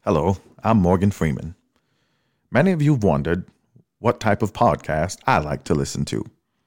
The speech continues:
Well, of course, I listen to the Smells Like Middle-Aged Spirit podcast, the best podcast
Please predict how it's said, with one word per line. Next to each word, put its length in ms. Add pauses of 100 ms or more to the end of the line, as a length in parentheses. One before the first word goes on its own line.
(480)
Well, 140
of 100
course, 340
I 160
listen 380
to 100
the 120
Smells 440
Like 220
Middle-Aged 420
Spirit 420
podcast, 680 (580)
the 80
best 300
podcast 840